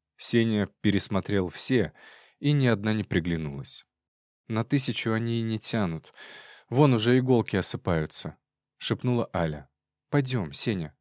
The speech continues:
«Хочу ёлку», почуяв неладное, затянула Любочка. «Ёлку!» Дочка подскочила к прислонённой к стене невысокой, но пушистой ёлочке.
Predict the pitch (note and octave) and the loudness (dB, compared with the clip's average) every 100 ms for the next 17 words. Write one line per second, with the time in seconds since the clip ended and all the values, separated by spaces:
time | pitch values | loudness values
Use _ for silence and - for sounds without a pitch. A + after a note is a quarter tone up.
0 | _ _ _ _ _ _ _ - C3+ C3+ | _ _ _ _ _ _ _ -2 0 0
1 | C3 - - D#3+ F#3+ G#3+ F#3 F3 E3+ D#3+ | 0 -6 -2 0 2 2 2 4 6 6
2 | D3+ D3 - D#3+ D#3 D3 C3+ _ _ _ | 4 0 -4 2 2 2 -2 _ _ _
3 | _ _ - F2 - A2 F#2 F#2 F2+ A#2 | _ _ 0 2 4 4 2 0 2 2
4 | D3 A2 F2 D#2+ F2+ D3+ D#3+ D#3 D3 G2 | 2 2 0 -2 -4 -2 0 0 0 -2
5 | - - - - _ _ _ _ _ A#2 | -4 -8 -10 -12 _ _ _ _ _ -4
6 | A#2+ E3+ G#3 G#3+ - - D#3+ D#3 - _ | 4 6 6 4 0 6 6 6 -2 _
7 | _ _ _ _ - G#2 A2+ - A2 A2+ | _ _ _ _ -2 2 2 2 -2 -2
8 | - A#2+ - C#3+ G#2+ - - F2+ - G2 | 0 0 0 2 2 0 0 0 2 2
9 | G#2 F#2 D#2+ - - A#2 B2+ F2 E2 F2+ | 2 0 -2 -4 -2 0 0 0 0 0
10 | - E3 D3 F#2 A2 A#2+ - B2 - C3+ | 0 0 0 -2 -2 -2 -4 -4 -2 -2
11 | - A#2 G#2 D#2+ D2 - - - | 0 2 2 2 0 -8 -10 -14